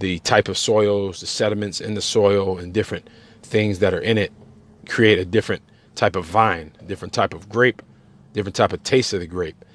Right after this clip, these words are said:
So people will want a different wine according to what soil it was grown in. The lower hanging soil, the lower level soil is a certain taste.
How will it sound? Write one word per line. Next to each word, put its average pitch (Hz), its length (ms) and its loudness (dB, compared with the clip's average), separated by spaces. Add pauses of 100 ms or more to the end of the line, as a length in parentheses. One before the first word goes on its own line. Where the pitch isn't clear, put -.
(220)
So 95 160 -4
people 113 280 0
will 98 280 2 (420)
want 113 240 6
a 101 60 -4
different 101 340 -2 (800)
wine 104 640 4
according 110 400 -2
to 101 140 -8
what 95 200 -6
soil 104 480 2
it 92 60 -4
was 85 100 -8
grown 104 320 0
in. 80 200 -14 (260)
The 90 80 -6
lower 107 540 8 (960)
hanging 120 400 2
soil, 113 420 6
the 95 100 -2
lower 110 320 4
level 107 300 2
soil 107 540 2
is 92 160 -6
a 90 40 -6
certain 101 360 0
taste. - 480 -4